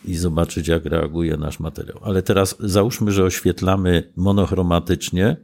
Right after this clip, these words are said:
monochromatycznymi elektronami naszą próbkę i patrzymy się na emisję fotoelektronów. Badamy energię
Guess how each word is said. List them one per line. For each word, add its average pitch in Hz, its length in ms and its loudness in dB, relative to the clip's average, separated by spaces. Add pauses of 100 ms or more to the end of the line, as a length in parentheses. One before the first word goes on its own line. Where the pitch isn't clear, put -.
(140)
monochromatycznymi 87 1040 0
elektronami 87 840 0
naszą 87 340 0
próbkę - 440 -8 (680)
i 104 400 2
patrzymy 101 500 0
się 110 320 2 (140)
na 87 180 0
emisję 90 480 0
fotoelektronów. 85 1040 -2 (1600)
Badamy 113 480 2
energię 104 720 4